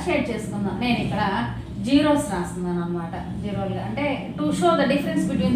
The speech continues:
that and this. అంటే ఏం లేదు, దానికి దీనికి డిఫరెన్స్ తెలియడానికి మాత్రమేనండి మరి మనం ఇలా డ్రా చేయాల్సింది. అందం కోసం కాదు,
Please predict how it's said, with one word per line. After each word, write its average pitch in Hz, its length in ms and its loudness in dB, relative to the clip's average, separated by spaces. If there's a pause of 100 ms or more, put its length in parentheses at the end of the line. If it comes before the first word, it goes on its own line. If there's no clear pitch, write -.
that 247 200 4
and 240 160 4
this. 233 220 -4
అంటే 240 180 2 (500)
ఏం 320 100 4 (100)
లేదు, 240 160 4 (120)
దానికి 285 300 6
దీనికి 269 300 2
డిఫరెన్స్ 269 380 0
తెలియడానికి 240 480 2
మాత్రమేనండి 226 560 0 (100)
మరి 233 240 2
మనం 226 240 -2
ఇలా 214 180 -2
డ్రా 214 120 2 (120)
చేయాల్సింది. 214 520 -2 (680)
అందం 254 280 2
కోసం 240 200 0 (100)
కాదు, 240 140 6